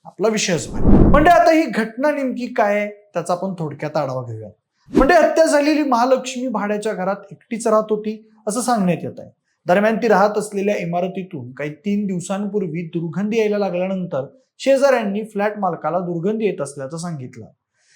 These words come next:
त्यानंतर मालकाने तिच्या आईला आणि बहिणीला फोन करून बोलावून घेतलं. तिच्या फ्लॅटचा दरवाजा बाहेरून बंद होता. दरवाजा उघडल्यानंतर आतून अत्यंत दुर्गंध आला, त्यामुळे ते लोक बाहेर पडले. पण थोड्या वेळाने धाडस करून परत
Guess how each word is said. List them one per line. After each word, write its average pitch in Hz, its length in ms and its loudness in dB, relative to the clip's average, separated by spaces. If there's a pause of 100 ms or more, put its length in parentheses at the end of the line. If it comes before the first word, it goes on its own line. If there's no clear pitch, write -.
(200)
त्यानंतर 269 460 4
मालकाने 233 460 0
तिच्या 214 260 -4
आईला 196 320 0
आणि 185 240 -2
बहिणीला 165 420 -4
फोन 180 340 -6
करून 180 280 -6
बोलावून 147 340 -2
घेतलं. 185 400 -2 (440)
तिच्या 170 200 -4
फ्लॅटचा 165 460 -4
दरवाजा 151 520 -4
बाहेरून 139 380 -10
बंद 190 280 -2
होता. 214 340 4 (440)
दरवाजा 180 380 0
उघडल्यानंतर 160 720 -8 (120)
आतून 170 420 -8 (120)
अत्यंत 226 440 -6
दुर्गंध 151 540 0
आला, 107 240 -8 (360)
त्यामुळे 147 200 -8
ते 156 180 -6
लोक 156 340 -2
बाहेर 143 280 -6
पडले. 120 340 -12 (480)
पण 117 180 -16
थोड्या 156 220 0
वेळाने 185 320 0
धाडस 151 500 -6
करून 151 300 -10
परत 151 260 -6